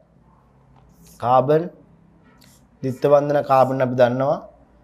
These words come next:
මෙතන හයිඩ්‍රජන් එකයි, මෙතන හයිඩ්‍රජන් එකයි,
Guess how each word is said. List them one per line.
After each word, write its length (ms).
මෙතන 200
හයිඩ්‍රජන් 500
එකයි, 300
මෙතන 220
හයිඩ්‍රජන් 520
එකයි, 320